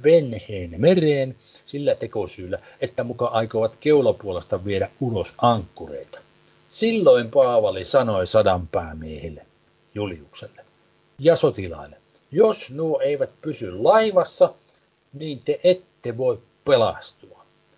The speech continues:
No nyt tässä ei sitä erikseen sanota, mutta asiayhteydestä on pääteltävissä, että Juliuksessa on tapahtunut luottamuksen muutos.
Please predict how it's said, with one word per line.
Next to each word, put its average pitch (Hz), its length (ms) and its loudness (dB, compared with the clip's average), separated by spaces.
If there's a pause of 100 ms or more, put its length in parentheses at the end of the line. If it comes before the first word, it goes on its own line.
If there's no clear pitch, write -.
(180)
No 110 100 -6
nyt 202 400 -2 (280)
tässä 143 380 -2
ei 127 120 -2
sitä 123 280 -2
erikseen 135 600 -4
sanota, 170 760 2 (400)
mutta 139 460 0 (320)
asiayhteydestä 120 1000 0
on 110 100 -6
pääteltävissä, 104 920 -2 (420)
että 143 340 -2 (220)
Juliuksessa 131 760 -2
on 107 140 -10
tapahtunut 110 760 -2
luottamuksen 107 1000 0
muutos. 85 600 -12